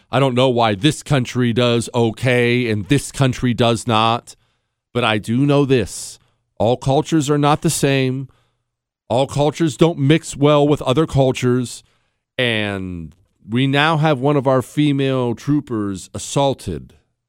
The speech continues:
Assaulted. And we don't have the details. I don't have her name. I don't think I would share you, w-, share her name with you yet anyway. I'm sure she wants privacy. But I think we can all say it wasn't good.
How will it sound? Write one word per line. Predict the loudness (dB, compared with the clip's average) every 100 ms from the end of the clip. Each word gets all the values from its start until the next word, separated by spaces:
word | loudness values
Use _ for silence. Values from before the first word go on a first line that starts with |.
| -4
Assaulted. | -4 0 2 2 -2 -8 -6
And | -4 0
we | 2
don't | 2 0 -6 _
have | -2 -2
the | -2
details. | -4 -4 -2 -2 0 -2 -4 -8 _ _ -4
I |
don't | -2 0
have | -2
her | 0
name. | -2 0 0
I |
don't | -2
think | -2 -4
I |
would | -4
share | -6 -2 0
you, | 0 -2
w-, | -4 -4 -4 -8
share | -8 -2 0 0
her | 0
name | -2 -4
with | -4 -6
you | -4
yet | -4 -4
anyway. | -6 -6 -4 -6
I'm |
sure | -8 -10
she | -10 -8
wants | -8 -10
privacy. | -8 -4 -2 -4 -8 -10 -10 -12 -14 _ _ _
But | -4
I | -4
think | -4 -6 -4
we | -4
can | -2 0
all | 2 2
say | 0 0 2 2
it | 2
wasn't | 0 0 -2 -2
good. | 0 2 -2